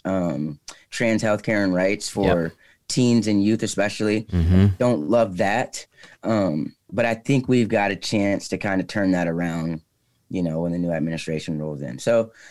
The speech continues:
Speaker 1: that's how I'm doing.
Speaker 2: Yeah, it's a lot, isn't it? It's a
Speaker 1: It
Speaker 2: lot.
Speaker 1: is.
Speaker 2: Yeah. And, and, you know, here's, here's what I'll say too, is that I think there's definitely, um,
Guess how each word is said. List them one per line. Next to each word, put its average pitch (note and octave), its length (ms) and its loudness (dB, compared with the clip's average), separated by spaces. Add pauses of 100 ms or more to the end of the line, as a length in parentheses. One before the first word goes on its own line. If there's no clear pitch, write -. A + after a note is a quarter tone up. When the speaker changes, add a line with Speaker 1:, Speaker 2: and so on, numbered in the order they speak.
(180)
Speaker 1:
that's G3+ 200 0
how G#3+ 180 2
I'm F#3 220 4
doing. B2 460 4 (500)
Speaker 2:
Yeah, E2+ 300 4 (120)
it's C3 160 2
a C3 40 8
lot, A2 380 8
isn't A2+ 220 8
it? C#3 180 6 (480)
It's A2 140 0
a G#2+ 40 8
Speaker 1:
It - 20 8
Speaker 2:
lot. E2+ 320 8
Speaker 1:
is. - 80 -12 (240)
Speaker 2:
Yeah. D2+ 300 0 (100)
And, A#2 320 8
and, B2 340 6 (220)
you C#3 140 6
know, B2+ 40 6
here's, B2 460 4
here's A#2 300 2
what E2+ 100 2
I'll D#2 140 2
say C#2+ 240 0
too, C#2 320 -2
is D2 200 -4
that D#2+ 260 0
I G2 100 0
think G#2 240 2
there's F#2 260 2
definitely, E2+ 840 0
um, C#2+ 480 -6